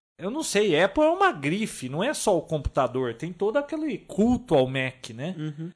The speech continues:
Speaker 1: E isso ajuda bem a pessoa a gostar mais da coisa, né? A pessoa não vai falar, "Ai,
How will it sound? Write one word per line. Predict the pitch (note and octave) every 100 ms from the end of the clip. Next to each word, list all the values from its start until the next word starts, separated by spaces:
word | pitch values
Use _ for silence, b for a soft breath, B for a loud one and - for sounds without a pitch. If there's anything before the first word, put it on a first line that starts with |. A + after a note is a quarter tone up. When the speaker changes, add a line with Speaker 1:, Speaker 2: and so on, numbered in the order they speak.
| _
Speaker 1:
E | F3 F3
isso | E3+ C4+
ajuda | D#4 G3 B3 D#4+
bem | A3+ G3 A3+ C4
a | A3+ D#3+
pessoa | D3 D3 C#3 - D3+ D3 B2+ A#2+ A#2+
a |
gostar | B2+ D#3 - F3
mais | D3+ D#3 E3 C#3
da | B2
coisa, | - C3+ C#3+ A#2 A#2+
né? | C#3
A |
pessoa | C#3+ B2+ E3+
não | C4 E4
vai | A#3+ E3+
falar, | - C3 C3+ D3
"Ai, | C3+ A#2+